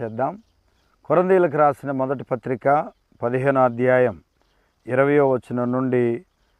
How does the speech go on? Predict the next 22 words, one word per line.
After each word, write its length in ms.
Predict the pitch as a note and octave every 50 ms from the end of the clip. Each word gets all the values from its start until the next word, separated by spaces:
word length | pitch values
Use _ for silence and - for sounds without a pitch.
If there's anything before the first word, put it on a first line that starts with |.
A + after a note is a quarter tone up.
| _ - A#2
ఇరవై 320 | C3+ D3+ E3+ E3 E3+ D#3+
మూడు 300 | D3+ D3 D3 D#3 D#3 D#3
వరకు 340 | C#3+ C3 B2+ B2 A#2 - C#3
మనం 260 | C#3+ C#3+ C3 C3 A#2+
చదువుదాం. 600 | A2 - A#2 G#2+ A2 A2 G#2+ G#2+ A2+ C3 E3 A3 _ _ _ _ _ _ _ _ _ _ _ _ _ - -
"ఇప్పుడైతే 840 | D3 C3 D3+ E3+ E3+ E3+ F3+ E3+ C3 - D#3+ D3+ D#3 E3+ E3+ - - _ -
నిద్రించిన 640 | C#3 C3 C#3 C#3 C3+ D#3+ F3 E3+ D3 - D#3+ D#3 D3
వారిలో 640 | D3 C#3+ C#3 C#3 C3 C3+ C3+ C3+ B2 G#2+ F2+ - _ _ _ _ _ _ - B2+
ప్రథమ 340 | C3+ C#3 D3 E3+ F3+ F3+
ఫలముగా 680 | D#3 - - C#3+ C#3+ C3+ C#3 B2+ B2 C3+ B2+ B2+ B2 - _ _ _ _ _ _ _ _ _ _ _ _ _ _
క్రీస్తు 400 | - C3+ D3 D#3+ D#3 - - -
మృతులలో 640 | D3 C#3 C#3 C#3+ D3 - E3+ D#3+ D#3 D3+ D3+ D3 C#3+
నుండి 280 | C#3 C#3 C3+ C3 C3 C#3
లేపబడి 600 | C3 C3 C3 C3 A#2+ C#3 B2 B2 B2+ B2 B2+ B2
ఉన్నాడు. 420 | A#2+ A#2+ A#2+ A#2+ A2+ A2 F#2+ E2+ - _ _ _ _ _ _ -
మనుషుని 600 | G#2 G#2+ B2 C3+ D#3+ E3+ - - D#3+ D#3+ D#3+ C#3+
ద్వారా 460 | C3 C#3+ D3 C#3+ C#3+ C#3+ C#3+ C#3 C3+ - _ _ _ _ _ _ _ _ _ - B2
మరణం 380 | C3 C3+ D3 D3 D3+ D3 C#3+
వచ్చెను 360 | C#3 C3 A2+ - C#3+ C3 C3
గనుక 580 | B2 B2+ C3+ C3+ B2 - - G#2+ G2+ G#2 A#2 D#3 - _ _ A#2+
మనుషుని 560 | A#2+ C3 D3+ F3 F3+ C3+ E3+ E3+ E3 D#3 C3+
ద్వారానే 640 | B2+ B2+ C3 C3 C3+ C#3 C#3 C#3 C#3 D3 D3+ E3